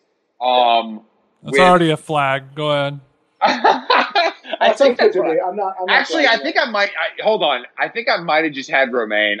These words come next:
Speaker 1: I'm, I'm, basically what I was trying to do is recreate the salad that I love from Montreal. So I think it was romaine, tortilla chips, or excuse me, uh, yeah, tortilla chips or pita chips if they have it. They have pita?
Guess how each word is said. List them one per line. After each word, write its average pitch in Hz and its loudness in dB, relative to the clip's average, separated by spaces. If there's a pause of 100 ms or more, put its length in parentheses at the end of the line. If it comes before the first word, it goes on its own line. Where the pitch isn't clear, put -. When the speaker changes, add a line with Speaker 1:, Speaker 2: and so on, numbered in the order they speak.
Speaker 1:
I'm, 156 -2
I'm, 165 -2
basically 226 0
what 208 4
I 175 4
was 160 -2
trying 165 -2
to 135 -6
do 143 2
is 117 -10
recreate 131 0
the 120 -16
salad 123 2
that 123 2
I 113 6
love 113 4
from 110 -10
Montreal. 98 -2
So 131 -2
I 123 2
think 165 2
it 180 6
was 151 2 (320)
romaine, 175 2 (520)
tortilla 160 0
chips, - -2 (200)
or 190 4
excuse 175 0
me, 113 0
uh, 101 4 (480)
yeah, 139 2
tortilla 147 -2
chips - -4 (100)
or 113 -4
pita 139 0
chips 131 -2
if 117 -10
they 107 -2
have 113 2
it. 117 -8
They 127 4
have 123 0
pita? 160 0